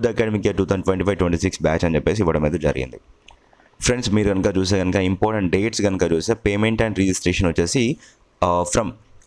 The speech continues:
ఫోర్త్ సెప్టెంబర్ నుంచి ట్వంటీ ఎయిత్ సెప్టెంబర్ వరకు అయితే టైమ్ అయితే ఇచ్చారు. అదేవిధంగా online submission of application form, ఏదైతే మీరు ఆన్‌లైన్ అప్లికేషన్ చేసుకుంటారో, so ఆ యొక్క అప్లికేషన్ని మీరు ఎప్పటివరకు, ఆ,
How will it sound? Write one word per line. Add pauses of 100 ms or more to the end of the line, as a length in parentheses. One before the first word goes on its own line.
(100)
ఫోర్త్
సెప్టెంబర్
నుంచి
ట్వంటీ
ఎయిత్
సెప్టెంబర్
వరకు
అయితే
టైమ్
అయితే
ఇచ్చారు. (360)
అదేవిధంగా (140)
online
submission
of
application
form, (380)
ఏదైతే
మీరు
ఆన్‌లైన్
అప్లికేషన్
చేసుకుంటారో, (300)
so
ఆ
యొక్క
అప్లికేషన్ని (160)
మీరు
ఎప్పటివరకు,
ఆ,